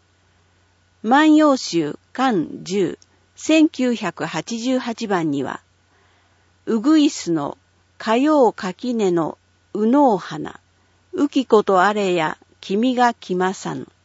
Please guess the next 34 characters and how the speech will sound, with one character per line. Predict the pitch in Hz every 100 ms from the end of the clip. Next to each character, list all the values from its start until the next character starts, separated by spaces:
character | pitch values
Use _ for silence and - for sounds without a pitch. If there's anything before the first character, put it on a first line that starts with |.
| _ _ _ _ _ _ _ _
ま | - 202
た、 | 180 165 - _ _ _ -
源 | 190 277 294
氏 | 294
物 | 262 262 254
語 | 240 160 160 - _ _ _ -
第 | - 262 170
二 | 196 247
十 | 226 190 147
一 | 151 -
条、 | 185 170 - - _ _ _ _
乙 | 202 202
女 | 277 233
に | 165 143
も、 | 139 - _ _ _ _ _ _ _ _ _
う | -
の | 285 277
花 | 269 208 190
の | 180 170 165 _ _ _
咲 | - - 208
く | - 285
べ | 285
き | - 202
垣 | - 175 - 190
根 | 170 - _ _ _ _ -
な | 220 214
ど、 | 185 170 - _ _ _ -
多 | 294 320
く | - 196
は | 175 165 - _
耕 | - 277 320
作 | - 294 311
地 | -
や | 185 160